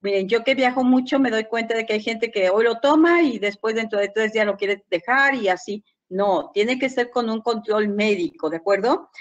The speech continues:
Totalmente, porque son tratamientos de alto riesgo, precisamente. Son drogas muy potentes.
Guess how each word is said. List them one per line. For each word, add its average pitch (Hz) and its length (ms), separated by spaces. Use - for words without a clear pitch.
Totalmente, 220 640
porque 196 260
son 214 320
tratamientos 214 800
de 170 120
alto 165 360
riesgo, 294 520
precisamente. 220 960
Son 196 340
drogas 208 500
muy 185 120
potentes. 170 680